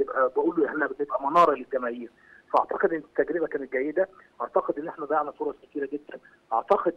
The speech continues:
إن التنظيم اللي كان موجود في الملعب، حضرتك لو جبت يعني أرجو إن أنت برضه تجيب الجون دلوقتي بعد ما أختم معاك وتشوف الهدف وهو بيجي يا كابتن مدحت الانتشار عامل إزاي في الملعب وتوسيع، آه، آه،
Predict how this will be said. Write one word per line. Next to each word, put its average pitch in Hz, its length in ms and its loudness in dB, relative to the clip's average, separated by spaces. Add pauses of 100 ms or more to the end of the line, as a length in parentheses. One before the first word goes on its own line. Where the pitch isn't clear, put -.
إن 139 220 -6 (120)
التنظيم 143 520 -4
اللي 175 140 0
كان 151 160 2
موجود 147 260 -4
في - 80 -6
الملعب، 151 340 4 (240)
حضرتك 156 240 -2
لو 147 100 -6 (100)
جبت - 220 -10
يعني 123 300 -4
أرجو 147 240 -2
إن 147 60 -12
أنت 151 140 -10
برضه 139 360 -6
تجيب 160 220 -12
الجون 151 380 -2
دلوقتي 139 460 0
بعد 131 260 0
ما 147 360 -4
أختم - 220 -8
معاك 131 280 0 (360)
وتشوف - 340 -8
الهدف 175 400 2
وهو 147 100 0
بيجي 190 200 -10
يا 147 40 -6
كابتن - 220 -12
مدحت 170 340 -8
الانتشار 151 500 -2
عامل 170 320 -2
إزاي 160 280 -2
في - 100 -14
الملعب 147 360 -2
وتوسيع، 143 440 -8
آه، - 460 -16
آه، 135 320 -2